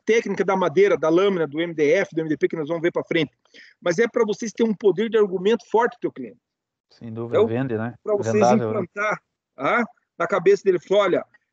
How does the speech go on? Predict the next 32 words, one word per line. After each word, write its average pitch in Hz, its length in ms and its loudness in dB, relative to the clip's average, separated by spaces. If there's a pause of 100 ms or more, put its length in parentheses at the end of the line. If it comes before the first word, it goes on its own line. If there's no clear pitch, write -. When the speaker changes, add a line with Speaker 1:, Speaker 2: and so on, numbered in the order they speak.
(100)
Speaker 1:
o 151 140 -14
cara 190 380 -2
lá 175 180 0
me 214 80 0
falou 190 300 0
isso, 202 240 -4
isso, 185 160 -6
não, 165 120 -2
o 147 60 -2
outro 185 220 -2
não 190 80 -2
me 196 60 -2
explicou 208 360 -4
bem, 175 240 0
o 147 100 -4
outro, 175 220 -2
hum", 185 1080 -10
sabe? 185 320 -2 (480)
Então, 202 260 0
são 190 160 -6
coisas 185 260 0
assim 196 140 -4
que 214 80 0
a 196 60 2
gente 202 500 -2 (960)
começa 165 400 0
a 175 40 4
ver 156 140 4
ao 190 80 2
longo 175 320 0
aí, 151 140 2
que 196 200 -8